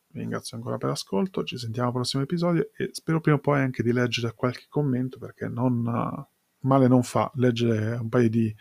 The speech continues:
domande o anche richieste per quelli che sono i prossimi episodi.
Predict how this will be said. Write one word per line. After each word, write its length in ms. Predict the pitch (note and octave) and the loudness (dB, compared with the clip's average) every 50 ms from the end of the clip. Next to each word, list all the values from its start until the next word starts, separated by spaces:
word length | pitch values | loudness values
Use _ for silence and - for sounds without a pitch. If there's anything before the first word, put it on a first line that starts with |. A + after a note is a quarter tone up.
| - - - _ _ | -18 -20 -20 _ _
domande 500 | B2+ A2+ G#2+ A2 A#2 B2+ B2+ A#2+ A2+ A2 | -4 -2 0 2 2 4 4 2 2 0
o 40 | |
anche 220 | A2+ A#2 A2+ - B2+ | 0 -2 0 2 2
richieste 680 | B2 B2+ B2+ - C3 A#2 A2+ - - - C3 B2+ B2+ - - - - - - - - - - - _ | 2 2 2 2 2 2 2 0 -2 -2 -4 -4 -4 -6 -12 -20 -20 -20 -20 -20 -20 -20 -20 -20 _
per 220 | - C#3+ C#3 C3+ | 0 0 0 2
quelli 220 | - - A#2+ B2 B2+ | 4 4 4 4 4
che 120 | - B2+ | 2 0
sono 480 | B2 - - A#2+ A#2 A#2 A#2 A2+ G#2+ A2 | -4 -2 -2 -2 -2 0 0 -2 -2 -2
i 80 | A2 | -4
prossimi 400 | A2 - A#2+ - - - A#2 A2+ | 0 0 0 0 0 0 -2 -2
episodi. 520 | A2 A2 A2 G#2+ A2 - - D3 B2+ B2+ | -2 -2 -4 -4 -4 -6 -10 -14 -14 -16